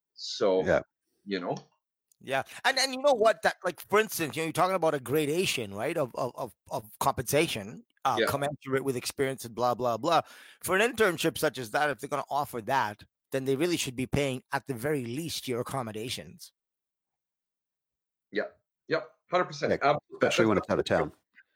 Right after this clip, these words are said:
Speaker 1: Absolutely correct. Laura, I can't believe you're saying this. I listened to that late night show in Saint Paul. I cannot believe that. That was,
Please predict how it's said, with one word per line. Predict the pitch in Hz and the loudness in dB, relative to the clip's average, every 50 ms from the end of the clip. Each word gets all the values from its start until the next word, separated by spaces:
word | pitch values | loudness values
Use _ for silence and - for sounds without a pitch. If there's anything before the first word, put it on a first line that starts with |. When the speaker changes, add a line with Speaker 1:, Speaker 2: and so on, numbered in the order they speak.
| _ _ _ - | _ _ _ 0
Speaker 1:
Absolutely | 196 196 196 - 208 196 180 175 165 151 143 | 2 2 2 2 4 6 6 6 6 4 4
correct. | 143 160 143 120 - 143 | 4 4 4 4 2 2
Laura, | 147 170 185 190 170 156 151 | 4 6 8 8 8 8 6
I | 147 | 4
can't | 143 202 208 202 202 | 4 2 0 2 0
believe | 196 170 156 156 151 147 | 0 2 2 2 2 4
you're | 143 139 | 2 2
saying | 135 - 151 135 135 139 | 2 2 2 2 2 2
this. | 127 113 - - - | 2 0 -2 -2 0
I | 135 135 139 | 0 2 2
listened | 147 156 170 180 175 - - 175 147 135 117 - - - - | 2 2 0 -2 -2 -4 -6 -6 -6 -6 -8 -8 -12 -14 -6
to | - 147 | -2 0
that | 131 131 127 123 - 135 | 2 2 2 0 -2 2
late | 135 131 135 139 135 - 139 | 4 4 4 4 2 -2 -2
night | 131 127 120 - | 0 0 0 -2
show | - - 135 127 117 113 | -4 0 2 2 2 2
in | 117 113 | 0 -4
Saint | 107 - 120 113 110 110 - | -2 -2 -2 -2 -2 -2 0
Paul. | 113 110 107 104 98 98 | 2 2 2 2 0 -4
I | - - - | -6 -6 -6
cannot | 117 117 117 117 117 127 135 139 139 - - | -6 -4 -2 0 2 4 4 4 4 2 0
believe | - 110 110 117 120 131 131 135 143 147 143 139 131 | -2 -2 -2 0 2 4 6 6 6 6 6 4 4
that. | 120 104 95 90 - - | 4 4 4 4 2 0
That | 120 123 127 131 | 0 0 2 4
was, | 135 120 208 - - - - | 2 2 2 -4 -12 -18 -20